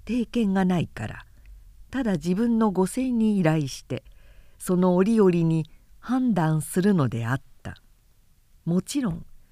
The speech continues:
そういう人だから、かかりつけの医者というのもよく、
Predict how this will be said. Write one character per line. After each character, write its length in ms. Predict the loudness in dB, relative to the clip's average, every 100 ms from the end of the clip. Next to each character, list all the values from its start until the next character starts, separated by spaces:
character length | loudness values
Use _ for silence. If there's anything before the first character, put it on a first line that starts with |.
| _ _ _ _
そ 220 | -4 0
う 60 | 2
い 100 | 2
う 100 | 0
人 260 | 0 0
だ 120 | 0 -2
か 160 | -4
ら、 180 | -6 -8 -14 _ _ -20 -20 -10
か 140 | -6
か 160 | -2 -2
り 140 | -4
つ 100 | -4
け 140 | 0
の 120 | 2 2
医 60 |
者 180 | 0 -4
と 160 | 0 2
い 140 | 4
う 80 | 4
の 140 | 4
も 160 | 0 0
よ 180 | 0 -2
く、 240 | -6 -12